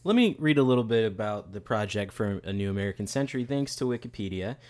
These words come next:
Uh, it was a neoconservative think tank based in Washington, D C, that focused on United States foreign policy. It was established as a nonprofit educational organization in nineteen ninety-seven,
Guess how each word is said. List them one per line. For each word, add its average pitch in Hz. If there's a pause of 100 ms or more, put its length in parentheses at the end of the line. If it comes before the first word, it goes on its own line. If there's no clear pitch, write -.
(300)
Uh, 135
it 156
was 156
a 135
neoconservative 147
think 113
tank 127
based 107
in 104
Washington, 117
D 117
C, 160
that 170
focused 147
on 127
United 110
States 120
foreign 107
policy. 101
It 92
was 90
established 135
as 120
a 117
nonprofit 156
educational 165
organization 135
in 107
nineteen 120
ninety-seven, 117